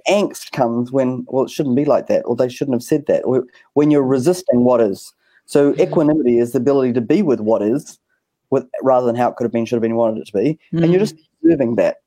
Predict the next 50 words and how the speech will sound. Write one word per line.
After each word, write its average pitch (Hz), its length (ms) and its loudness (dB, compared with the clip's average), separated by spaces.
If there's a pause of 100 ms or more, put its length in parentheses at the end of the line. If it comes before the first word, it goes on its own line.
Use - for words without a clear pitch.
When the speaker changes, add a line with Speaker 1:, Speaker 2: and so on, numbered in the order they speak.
(600)
Speaker 1:
Um, 135 300 2
apart, 147 340 0
and 139 120 4
many 160 160 4
people - 280 0
off - 100 0
depression 131 420 -4
drugs, 127 400 0
many 139 180 0
people 127 460 -2 (120)
who 131 100 2
are 123 60 0
suicidal, 135 840 0 (160)
it's - 140 -14
not - 120 -2
my 127 60 -10
target 131 360 0
market, 127 300 -2
but 127 100 0
it's - 80 -14
come 135 140 -2
with 123 120 0
the 113 60 -6
territory. 170 380 0
Speaker 2:
Mm. 170 160 -6 (440)
Speaker 1:
Um, 147 520 2 (140)
and 143 220 2
so 147 180 2
I'm 143 100 2
interested 165 520 0
in 131 260 -2
people, 127 580 0 (160)
uh, 127 480 0 (840)
uh, 127 100 -4
there's 127 180 -2
a 127 40 -8
big 151 180 0
difference 139 260 -2
between 139 340 -2
what 131 140 2
happened 165 520 0 (400)
versus 143 400 0
what 147 180 0
you 143 100 2
made 151 220 2
it - 100 0
mean 165 440 2
about 127 300 2
what 117 180 0
happened. 110 420 -4